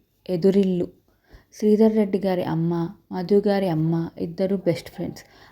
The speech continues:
ఆ తర్వాత వీళ్ళు కూడా ఫ్రెండ్స్ అయిపోయారు. ఎప్పుడు శ్రీధర్ రెడ్డి గారి మాట మధు గారు కాదు అనరు, మధు గారి మాట ఆయన కూడా కాదు అనరు.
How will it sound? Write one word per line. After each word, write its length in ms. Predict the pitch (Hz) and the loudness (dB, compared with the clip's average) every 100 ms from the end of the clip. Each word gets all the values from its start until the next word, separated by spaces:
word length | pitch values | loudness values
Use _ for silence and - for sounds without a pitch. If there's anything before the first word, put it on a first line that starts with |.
| - | -8
ఆ 100 | 190 | -4
తర్వాత 420 | 190 190 190 196 | 0 2 2 0
వీళ్ళు 320 | 208 190 190 | 0 0 -2
కూడా 280 | 190 185 196 | -4 -4 -4
ఫ్రెండ్స్ 360 | 214 190 175 185 | -2 -2 -2 -4
అయిపోయారు. 400 | 170 170 165 - _ - - - - | -6 -6 -8 -8 _ -20 -20 -20 -8
ఎప్పుడు 520 | 196 - - 226 220 - _ _ - | -8 -6 4 4 4 -2 _ _ -8
శ్రీధర్ 300 | 196 196 214 | -4 0 0
రెడ్డి 240 | 214 202 | -2 -4
గారి 240 | 190 190 175 | -2 -2 -2
మాట 340 | 165 160 165 | -2 -4 -6
మధు 520 | 160 160 - 170 165 | -10 -10 -10 -8 -2
గారు 280 | 185 190 180 | -2 0 -2
కాదు 640 | 175 - 175 175 175 196 - 170 | -4 -6 -2 -2 0 -2 -4 -4
అనరు, 280 | 165 156 - _ _ _ _ | -4 -4 -8 _ _ _ _
మధు 220 | 190 180 202 | -6 2 4
గారి 300 | 220 214 214 | 6 4 2
మాట 360 | 196 190 190 247 - - | 0 -4 -6 -10 -10 -10
ఆయన 240 | 185 190 | -6 -6
కూడా 320 | 202 196 185 214 | -6 -8 -6 -8
కాదు 440 | - 180 170 175 | -6 -6 -2 0
అనరు. 300 | 170 156 | 0 0